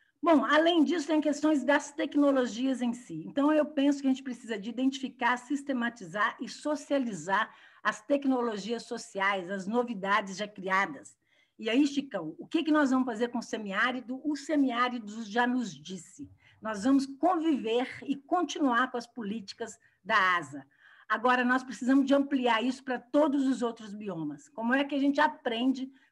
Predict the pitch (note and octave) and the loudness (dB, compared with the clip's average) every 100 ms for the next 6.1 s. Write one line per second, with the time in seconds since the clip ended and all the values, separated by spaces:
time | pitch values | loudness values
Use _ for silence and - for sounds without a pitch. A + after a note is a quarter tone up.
0 | - C4+ C#4+ C4+ F#3+ G3 G3+ A3 - A3+ | -4 4 6 4 2 -2 -2 -4 -10 -18
1 | _ _ - A3+ C4 C4+ - - F4 F#4 | _ _ -6 -2 0 0 -2 -6 0 2
2 | C4 D#4 D#4+ A3 D3+ C#3+ _ _ _ - | 4 6 6 2 -6 -10 _ _ _ 2
3 | D#4 D#4+ C#4+ B3 G#3 A3 A3 A3 A#3 A#3+ | 6 6 2 -6 -10 -6 -4 0 0 0
4 | G#3 A3+ A#3 A#3+ A3+ A#3 - - A#3+ E3 | -2 -6 -4 -6 -6 -8 -8 -6 -6 -6
5 | G3+ A3 G3+ F#3+ - - G3+ E3 D3 C3+ | -10 -10 -10 -12 -14 -12 -10 -8 -8 -6
6 | - | -8